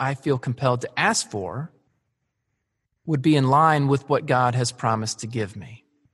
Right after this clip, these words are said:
I pray for healing for people who are suffering. I pray for equality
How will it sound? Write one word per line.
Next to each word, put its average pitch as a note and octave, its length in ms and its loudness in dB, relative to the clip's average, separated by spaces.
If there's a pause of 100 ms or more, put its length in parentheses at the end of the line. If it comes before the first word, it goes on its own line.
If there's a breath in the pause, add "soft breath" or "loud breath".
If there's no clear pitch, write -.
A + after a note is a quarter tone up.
(1400)
I F3 100 0
pray A3 240 4
for F3 140 0
healing D3 400 0 (840)
for C3 140 -4
people A#2+ 320 -6 (540)
who A#2+ 80 -10
are A2+ 80 -6
suffering. G2+ 420 -10 (1500)
I E3 140 2
pray F3+ 400 4
for C3 260 0
equality D3 720 0